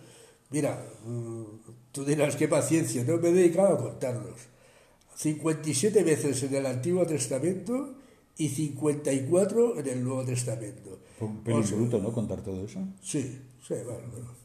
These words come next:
Speaker 1: uno es un fiera.
Speaker 2: Vale, pues no lo
Speaker 1: <laughs>
Speaker 2: veo, lo
Speaker 1: Sí,
Speaker 2: veo.
Speaker 1: no, no. Sea-, seamos sinceros, eh, tenemos herramientas suficientes como para que nos den estos datos. No os creáis que ahora me he dedicado yo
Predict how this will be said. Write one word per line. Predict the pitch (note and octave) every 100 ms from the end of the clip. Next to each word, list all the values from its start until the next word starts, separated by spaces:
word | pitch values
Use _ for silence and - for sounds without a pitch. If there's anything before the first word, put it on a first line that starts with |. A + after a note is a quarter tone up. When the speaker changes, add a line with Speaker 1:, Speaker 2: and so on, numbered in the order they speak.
| - _
Speaker 1:
uno | C#3 B2+
es | A#2
un | G#2+
fiera. | - G2+ - - -
Speaker 2:
Vale, | G#2 G#2+ -
pues | A#2+ B2
no | B2
lo | A#2
Speaker 1:
<laughs> |
Speaker 2:
veo, | A2+ C#3
lo | A#2
Speaker 1:
Sí, |
Speaker 2:
veo. | A#2+ C3 B2+ A#2+
Speaker 1:
no, | - - - A#2
no. | G#2+ - - -
Sea-, | - C3 C#3+ -
seamos | C#3 D3 D#3
sinceros, | D3+ C3 - D3 D#3+ E3 E3 - - - A#2
eh, | A2+ A2 G#2+ -
tenemos | A#2+ B2+ B2+
herramientas | C#3 A#2 A#2+ B2 C#3 -
suficientes | D3+ D#3 B2+ D3+ D3+ D3+ D#3+ D#3+ - - - -
como | E3+ D#3 C3+
para | C#3
que | C3
nos | A#2+ B2+
den | C3
estos | C#3+ C3+ A2+
datos. | B2 B2+ B2
No | A#2+
os | A#2+
creáis | D3+ C3 C3 B2+
que | D3
ahora | C3
me | C#3
he | C#3
dedicado | C3 B2+ C3
yo | C3 C3+